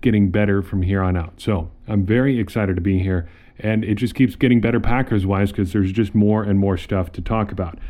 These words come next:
Lots to talk about this week, starting with four roster moves for the Packers. Last week on the show,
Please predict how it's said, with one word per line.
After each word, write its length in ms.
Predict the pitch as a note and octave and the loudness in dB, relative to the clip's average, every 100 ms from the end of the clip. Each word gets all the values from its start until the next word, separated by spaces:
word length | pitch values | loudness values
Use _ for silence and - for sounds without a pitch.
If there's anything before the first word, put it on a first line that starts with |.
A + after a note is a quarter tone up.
| - | -6
Lots 400 | G#2+ A2+ C#3+ D3 | 0 2 2 0
to 100 | - | -2
talk 300 | A#2 A#2+ A2 | 0 0 -2
about 300 | G#2+ G2 F#2+ | -2 -2 0
this 200 | G#2+ - | -2 -2
week, 240 | G#2 F#2+ - | -2 -2 -4
starting 420 | - A#2 A#2+ A2+ | -4 -2 -4 -2
with 300 | G#2+ G2 - | -2 -2 -4
four 460 | A2 A2 A2+ A2+ - | 0 2 2 0 0
roster 460 | G#2 G#2 G2+ A2+ | 0 0 0 0
moves 380 | G2+ F#2+ F#2 F2 | 2 4 2 -2
for 240 | - G2 | -4 -4
the 80 | F#2 | -2
Packers. 540 | E2+ G2+ F2 - - - - - - | -4 -4 -4 -8 -12 -14 -16 -18 -6
Last 340 | A2 B2 C#3 - | -2 0 0 2
week 200 | C3 B2 | 2 2
on 120 | A2 | 2
the 60 | |
show, 440 | F#2+ A2 G2 F#2 | 2 0 0 0